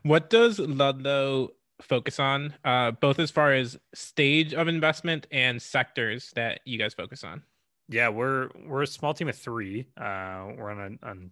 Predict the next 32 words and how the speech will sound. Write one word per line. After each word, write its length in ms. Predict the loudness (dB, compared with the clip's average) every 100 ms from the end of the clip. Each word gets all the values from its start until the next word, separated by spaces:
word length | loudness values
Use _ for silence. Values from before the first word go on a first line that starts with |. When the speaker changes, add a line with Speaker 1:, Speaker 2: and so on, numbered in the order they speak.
| -18
Speaker 2:
a 80 | -16
new 240 | -10 -10
fund, 440 | -8 -10 -10 -12
which 180 | -14 -14
is 140 | -14 -12
a 40 |
sixty 320 | -10 -10 -12
million 240 | -14 -14 -12
dollar 180 | -14
fund. 460 | -12 -14 -14 -14 -16
Very 640 | -10 -4 -2 -2 -4 -8 -14 _ _ _ _ _ _
early 280 | -6 -2 -2
stage 480 | -4 -4 -2 -2 -6
is 100 | -6
our 140 | -6
focus. 560 | -6 -6 -2 -4 -4 -6
Like, 240 | -6 -6
we, 160 | -10 -10
we 160 | -10
primarily 460 | -10 -10 -8 -6 -8
focus 340 | -8 -10 -10 -12
on 120 | -12
pre-seed 480 | -12 -12 -10 -12 -12
and 100 | -14
seed 360 | -12 -12 -14
as 120 | -12
our 160 | -12 -12
entry 240 | -14 -14
point, 320 | -10 -6 -6 -8
and 80 |
then, 140 | -12
you 60 | -12